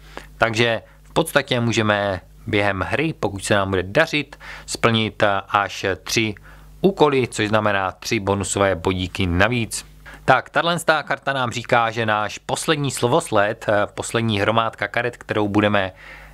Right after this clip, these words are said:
řešit, tak musí být úspěšný, aby jsme získali tento bodík. Naopak, tady máme první slovosled, eh, musí být úspěšný. My musíme být dvakrát po sobě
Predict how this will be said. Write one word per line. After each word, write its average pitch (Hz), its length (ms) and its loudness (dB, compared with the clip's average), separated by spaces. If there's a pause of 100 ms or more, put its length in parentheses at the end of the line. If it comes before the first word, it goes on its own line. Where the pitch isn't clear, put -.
řešit, 147 560 0
tak 107 280 0
musí 107 260 -4
být 95 260 -2
úspěšný, 156 540 -2
aby 131 120 -4
jsme 131 140 -2
získali 120 340 0
tento 113 280 0
bodík. 110 580 -4 (200)
Naopak, 117 440 0
tady 113 220 -6
máme 101 540 -4 (140)
první 160 320 0
slovosled, 123 760 0
eh, 107 320 0
musí 107 320 -6
být 104 300 0
úspěšný. 107 640 -2 (380)
My 110 60 0
musíme 107 300 0
být 104 320 -8
dvakrát 117 640 0
po - 100 -8
sobě 127 400 0